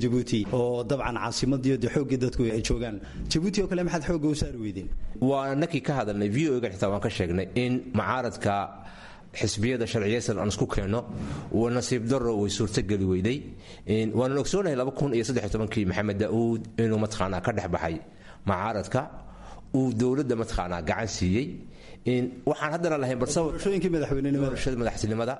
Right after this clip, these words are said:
Speaker 2: Waxaan isku daynay Maxamed inaan mataqaanaa kalsoonida u soo celino oon keenno. Isaga iyo mataqaanaa I D G-ga eeleeya Ismaaciil Geedi way suurtageli weyday arrintii.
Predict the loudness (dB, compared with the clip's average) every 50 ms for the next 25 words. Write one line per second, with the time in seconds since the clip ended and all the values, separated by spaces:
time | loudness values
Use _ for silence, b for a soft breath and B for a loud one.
0 | -4 -4 -2 -2 -2 -2 -2 -2 -2 0 0 0 0 0 0 0 0 -2 -2 0
1 | 0 -2 0 0 0 0 0 0 0 -2 -4 -4 -2 -2 -2 0 0 -2 -2 -4
2 | B B B B B B -2 -2 0 0 0 0 2 2 0 0 0 0 0 2
3 | 2 2 2 2 0 0 2 0 0 2 2 0 2 2 0 0 -2 -6 B B
4 | B B B B B -2 -2 0 2 0 0 0 0 0 0 2 2 2 2 0
5 | 0 0 0 0 2 0 0 2 2 2 4 4 2 2 2 2 2 0 0 0
6 | 2 2 2 2 0 0 0 0 0 2 2 2 2 2 2 2 2 0 -2 -2
7 | B B B B B B B 0 2 2 2 0 0 0 0 -2 0 0 0 2
8 | 2 2 0 2 2 2 2 2 2 2 2 0